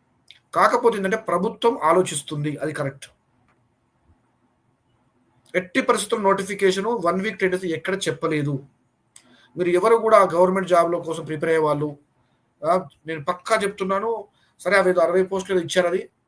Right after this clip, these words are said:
దానికి దీనికి సంబంధం లేదు నోటిఫికేషన్‌కి. ఎస్ఐ పోలీస్ అనేటువంటిది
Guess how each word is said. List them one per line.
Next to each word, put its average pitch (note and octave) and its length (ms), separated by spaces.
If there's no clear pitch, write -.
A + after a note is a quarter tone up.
దానికి A3+ 400
దీనికి A#3 240
సంబంధం G3+ 280
లేదు F#3 120
నోటిఫికేషన్‌కి. D3+ 640
ఎస్ఐ F3+ 320
పోలీస్ G3 400
అనేటువంటిది F#3 720